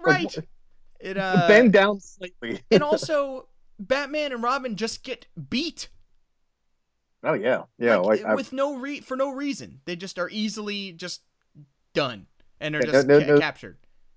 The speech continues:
Speaker 1: no cheap shot, no
Speaker 2: No.
Speaker 1: gun pulling,
Speaker 2: Nope,
Speaker 1: nothing.
Speaker 2: nothing. And there's only three of 'em.
Speaker 1: Yeah.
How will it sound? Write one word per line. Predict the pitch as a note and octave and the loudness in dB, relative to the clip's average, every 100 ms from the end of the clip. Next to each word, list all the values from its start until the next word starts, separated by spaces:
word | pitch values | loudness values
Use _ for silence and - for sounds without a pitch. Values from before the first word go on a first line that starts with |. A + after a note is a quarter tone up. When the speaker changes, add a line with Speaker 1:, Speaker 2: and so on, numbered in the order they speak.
| _ | _
Speaker 1:
no | B2+ | 4
cheap | C#3+ - C#3 | 4 4 4
shot, | - C3 B2+ | 6 6 6
no | C3+ B2 | 6 4
Speaker 2:
No. | A#2+ | 4
Speaker 1:
gun | A#2+ A#2+ B2 | 4 4 4
pulling, | - B2+ C3 A2+ | 4 4 4 2
Speaker 2:
Nope, | D#3 E3 | 0 0
Speaker 1:
nothing. | F#2 - | -6 -10
Speaker 2:
nothing. | D3 B2 F#2+ - - - _ _ _ | -10 -10 -14 -20 -20 -20 _ _ _
And | F3 | -6
there's | G#3 A3 | -2 0
only | C#4 | -2
three | F#3 B3 E4+ | -4 -6 -4
of | G#3+ A#2 | -4 -8
'em. | - _ - - - _ _ _ - | -18 _ -20 -20 -20 _ _ _ -8
Speaker 1:
Yeah. | G#2 F3+ F#3+ | 2 6 4